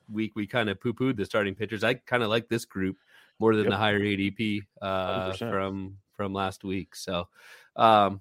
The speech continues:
Speaker 1: just one last thing, and you, you touched on this, uh, briefly, Bo, but just to drive that home is, yeah, just no saves. No saves at all. So, uh, maybe Leclerc sticks around in Texas. I,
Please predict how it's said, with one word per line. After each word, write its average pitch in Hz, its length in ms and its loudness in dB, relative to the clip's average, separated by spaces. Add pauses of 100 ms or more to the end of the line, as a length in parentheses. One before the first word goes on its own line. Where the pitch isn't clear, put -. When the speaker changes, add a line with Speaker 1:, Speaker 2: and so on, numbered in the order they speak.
(120)
Speaker 1:
just 156 240 8
one 135 220 8
last 127 320 6
thing, 127 240 4
and 107 100 2
you, 110 120 0
you 107 240 -2
touched 123 320 2
on 113 160 4
this, 104 440 -4
uh, 98 200 0
briefly, 101 420 -2
Bo, 98 320 0
but 90 120 -6
just 104 240 -4
to 98 60 -10
drive 90 320 0
that 85 180 -2
home 87 280 -4
is, 82 160 -8
yeah, 90 200 -6
just - 260 -8
no 95 340 0
saves. - 640 -6 (540)
No 123 260 8
saves 98 400 2
at 90 80 0
all. 78 320 -2
So, 87 520 -2
uh, 87 640 -4
maybe 107 380 2
Leclerc 95 560 -2
sticks - 340 -8
around 90 400 -2
in 82 120 -10
Texas. - 520 -8
I, 101 220 2